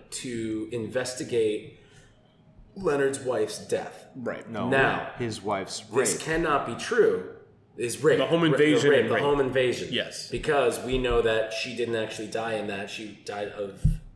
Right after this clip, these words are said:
Speaker 1: insulin overdose administered
Speaker 2: Mm-hmm.
Speaker 1: by Leonard.
Speaker 3: Yes.
Speaker 1: Now, uh, so he's a dirty cop.
Speaker 2: Right.
Speaker 1: Who has been using Leonard, who is unhinged and mentally unstable
Speaker 2: Mm-hmm.
Speaker 1: in more ways than just his, uh, memory condition.
Speaker 2: As a proxy
Speaker 1: He
Speaker 2: murderer.
Speaker 1: is, he is
Speaker 2: Yeah.
Speaker 1: fucked up. He is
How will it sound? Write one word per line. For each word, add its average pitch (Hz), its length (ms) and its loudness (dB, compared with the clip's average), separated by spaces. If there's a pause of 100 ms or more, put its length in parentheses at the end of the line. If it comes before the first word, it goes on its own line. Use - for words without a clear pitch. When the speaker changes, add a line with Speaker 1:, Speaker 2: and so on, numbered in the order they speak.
(140)
Speaker 1:
insulin 123 440 0
overdose 98 720 -4
administered 104 400 -6
Speaker 2:
Mm-hmm. 98 100 -8
Speaker 1:
by 98 40 -8
Leonard. 107 320 -4 (100)
Speaker 3:
Yes. - 420 -10
Speaker 1:
Now, 117 460 0 (200)
uh, 113 300 -2
so 113 600 0 (120)
he's 131 340 -8
a 95 40 -14
dirty 131 260 0
cop. - 640 -8 (280)
Speaker 2:
Right. 101 300 -2 (400)
Speaker 1:
Who 131 220 0
has 123 180 0
been 120 240 -4
using 143 480 0
Leonard, 139 520 0
who 117 200 -2
is 113 540 0
unhinged 127 920 -2
and 110 180 -4
mentally 127 360 -2
unstable 107 840 -2
Speaker 2:
Mm-hmm. 113 320 -6
Speaker 1:
in 113 400 0
more 127 360 0
ways 120 280 2
than 113 180 -4
just 107 220 -4
his, 104 420 -4
uh, 104 320 -8
memory 113 300 0
condition. 90 420 -8
Speaker 2:
As 117 120 -6
a - 20 -10
proxy 110 400 -2
Speaker 1:
He 110 60 -6
Speaker 2:
murderer. 107 420 0
Speaker 1:
is, 107 60 -12
he 110 140 -8
is 107 100 -4
Speaker 2:
Yeah. 120 80 0
Speaker 1:
fucked - 220 0
up. - 260 -2
He 110 60 -6
is - 160 -8